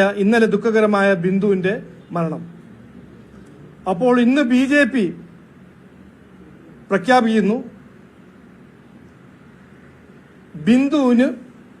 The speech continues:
ബിന്ദുവിൻ്റെ മരണം അങ്ങനെ ഞങ്ങൾ വിടില്ല, ബിന്ദുവിന് നീതി കിട്ടണം. ഈ ക്രിമിനൽ നെഗ്ലിജൻസിൻ്റെ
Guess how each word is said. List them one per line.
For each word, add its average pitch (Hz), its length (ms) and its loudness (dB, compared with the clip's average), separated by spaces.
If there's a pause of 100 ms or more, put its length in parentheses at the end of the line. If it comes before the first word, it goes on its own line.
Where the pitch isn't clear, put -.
(120)
ബിന്ദുവിൻ്റെ 262 520 2
മരണം 220 320 2 (960)
അങ്ങനെ 262 240 0
ഞങ്ങൾ 226 240 4
വിടില്ല, 214 280 4 (600)
ബിന്ദുവിന് 233 420 2 (120)
നീതി 240 320 4
കിട്ടണം. 180 340 -2 (3250)
ഈ - 20 4 (160)
ക്രിമിനൽ 269 460 4
നെഗ്ലിജൻസിൻ്റെ 240 960 2